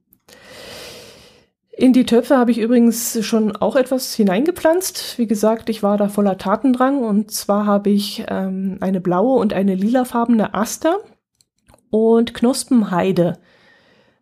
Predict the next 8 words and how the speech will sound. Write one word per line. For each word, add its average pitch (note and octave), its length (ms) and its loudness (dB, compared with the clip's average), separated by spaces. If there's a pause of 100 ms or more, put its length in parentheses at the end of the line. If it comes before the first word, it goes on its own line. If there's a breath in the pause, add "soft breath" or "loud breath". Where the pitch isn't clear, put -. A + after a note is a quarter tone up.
reingepflanzt, A#3 1080 -2
bei A3 260 0
der A3+ 280 0
mein A3 240 0
Herz G#3 220 0
allerliebster G#3+ 540 2
gleich G#3 320 -2
an G3+ 140 0